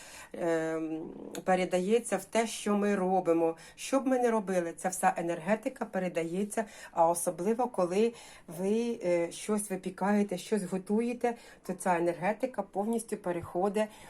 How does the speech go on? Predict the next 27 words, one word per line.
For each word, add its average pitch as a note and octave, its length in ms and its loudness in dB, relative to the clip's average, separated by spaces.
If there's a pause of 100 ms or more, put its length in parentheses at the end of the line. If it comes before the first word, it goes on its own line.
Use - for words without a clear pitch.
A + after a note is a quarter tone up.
(160)
до G3+ 520 2
страв. E3+ 560 4 (360)
І G3+ 300 0
потім, F3 400 -4 (600)
з-, - 220 -12
коли F3 240 2
зроблено E3 500 0
з D#3 100 -8
любов'ю, G#3+ 560 0 (400)
ваша F3+ 340 0
сім'я, F3 460 0
рідні, F3 380 -2
близькі, E3+ 420 -4
і F#3 80 -6
навіть E3 380 0
ви E3 160 -2
споживаєте F#3+ 880 0 (100)
і E3+ 140 -6
маєте D#3+ 520 0 (140)
силу, G3 360 4
здоров'я, F#3 580 0
красу, F#3+ 600 -2 (280)
радість. F#3 720 0 (320)
<laughs> - 760 0
Це B3+ 120 4
саме C#4+ 320 8
головне. F#3+ 580 4